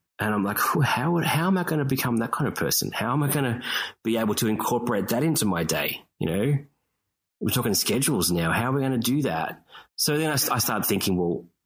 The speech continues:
you, you've gotta, you've gotta ba-, basically build flexi-, flexibility into everything that you do. You know, that's the kind of person I wanna be. So for anybody listening to this and, and, and, and if you've enjoyed this conversation,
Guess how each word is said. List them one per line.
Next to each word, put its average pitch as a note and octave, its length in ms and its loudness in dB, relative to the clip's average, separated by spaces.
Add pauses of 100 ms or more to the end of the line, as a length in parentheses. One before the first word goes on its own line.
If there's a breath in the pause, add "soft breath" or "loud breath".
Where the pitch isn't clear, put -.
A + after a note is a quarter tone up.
(880)
you, A2 160 2
you've B2+ 100 0
gotta, F#2 240 2 (100)
you've F#2+ 140 0
gotta F#2 100 2
ba-, F#2 260 -2
basically F#2+ 380 0
build G2+ 300 0
flexi-, F#2 520 0 (140)
flexibility G2 640 0
into F#2+ 300 0
everything F2+ 380 0
that D#2+ 80 0
you E2 120 0
do. - 300 0 (800 loud breath)
You G2 80 -2
know, G2 140 0
that's B2+ 160 0
the - 80 -2
kind C#3+ 180 0
of - 80 0
person A2 240 0
I F#2 40 0
wanna F2 260 0
be. F2 480 -2 (320 loud breath)
So - 160 0
for C#3 160 2
anybody E3+ 260 2
listening C3+ 280 0
to A2+ 140 0
this G#2+ 340 2
and, G2+ 120 2
and, G2 280 2
and, F#2+ 380 0
and F#2+ 260 0
if G#2+ 240 0
you've G2 140 0
enjoyed G#2+ 460 2
this A2+ 140 0
conversation, F2+ 840 0